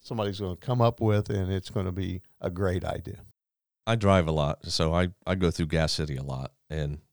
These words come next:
Speaker 2: just so you know, if I drive by and I see your office light on in the morning, I always say a prayer for you.
Speaker 1: Well, I
Speaker 2: So
Speaker 1: appreciate that. Pastor Mark, when I, uh,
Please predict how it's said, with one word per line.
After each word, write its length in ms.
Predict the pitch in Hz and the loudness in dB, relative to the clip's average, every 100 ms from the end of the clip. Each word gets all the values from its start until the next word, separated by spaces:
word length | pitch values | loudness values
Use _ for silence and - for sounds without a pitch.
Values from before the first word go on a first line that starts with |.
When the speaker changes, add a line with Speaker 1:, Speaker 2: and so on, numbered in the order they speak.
| _ _ | _ _
Speaker 2:
just 180 | 90 - | -4 2
so 100 | 90 | 2
you 120 | 82 | 4
know, 320 | 80 78 76 - _ _ _ _ - | 2 2 0 -6 _ _ _ _ -10
if 140 | 82 | 2
I 80 | 101 | 2
drive 320 | 98 95 87 | 6 6 6
by 160 | 87 85 | 4 4
and 100 | 82 | 4
I 60 | |
see 180 | 80 98 | 2 0
your 220 | 85 80 | 2 4
office 340 | 80 80 - - | 2 0 -4 -2
light 160 | 80 | 0
on 140 | 80 78 | 2 0
in 40 | |
the 40 | 73 | 0
morning, 380 | 80 78 76 80 | 0 0 0 0
I 80 | |
always 220 | 80 80 73 | 0 -2 -4
say 180 | 64 | -4
a 40 | 73 | -6
prayer 280 | - 71 80 | -6 -6 -6
for 240 | 65 76 | -8 -8
you. 120 | 78 - _ _ _ | -8 -12 _ _ _
Speaker 1:
Well, 120 | 113 | 4
I 40 | |
Speaker 2:
So 20 | 123 | 6
Speaker 1:
appreciate 560 | - 135 - 117 101 | 6 4 0 -2 -2
that. 240 | 107 85 - _ _ _ _ _ _ _ _ _ | -4 -6 -10 _ _ _ _ _ _ _ _ _
Pastor 460 | 160 180 175 - - | 4 4 2 -4 -2
Mark, 380 | 147 165 143 | 2 2 0
when 160 | 123 110 | -4 -4
I, 200 | 110 107 | -2 0
uh, 260 | 104 101 | 0 0